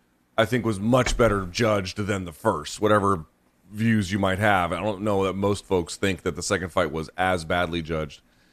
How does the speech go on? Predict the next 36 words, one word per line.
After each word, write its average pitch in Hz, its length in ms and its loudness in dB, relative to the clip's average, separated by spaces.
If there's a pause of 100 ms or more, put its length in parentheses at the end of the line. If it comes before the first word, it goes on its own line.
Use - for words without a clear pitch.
(140)
as 87 160 0
the 92 80 -8
first. 87 240 2
I 87 60 -8
thought 92 140 -2
Canelo 98 280 0
deserved 87 240 -2
to 92 60 -4
win 95 120 0
the 92 60 -2
second, 117 300 0
and 101 120 0
he 95 60 -2
did. 85 300 -2 (800)
But 127 340 4 (100)
what 131 140 6
I 131 40 10
would 117 140 4
say 165 220 6
is, 123 180 6
in 113 100 2
this 139 160 2
case, 117 580 2
like, 107 160 0
when 110 240 -2
he 110 200 -2
answered 143 400 0
that 113 240 2
question, 82 720 0 (640)
he 139 220 -2
answered 165 360 2
it 135 100 6
in 123 100 2
a 117 40 4
way 127 280 6
where, 110 600 6